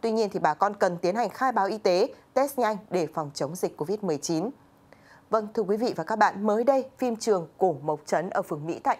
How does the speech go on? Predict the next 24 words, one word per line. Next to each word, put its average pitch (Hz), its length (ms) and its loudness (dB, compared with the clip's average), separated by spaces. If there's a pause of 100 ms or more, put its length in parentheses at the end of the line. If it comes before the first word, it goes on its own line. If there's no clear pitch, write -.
thành 165 140 -8
phố 147 220 -4
Long 185 160 -4
Xuyên 196 260 -2
của 143 120 -8
tỉnh - 160 -4
An 165 180 -6
Giang 196 240 2 (320)
đã 208 100 4
có 220 160 2
một 254 160 -2
buổi 180 120 4
khai 240 180 -2
trương 247 180 0
rầm 170 220 -2
rộ 170 200 2
và 151 160 -6
thu 202 120 0
hút 269 140 2
sự - 160 -8
quan 185 180 0
tâm, 180 160 -2
chú 165 200 -6
ý 160 280 0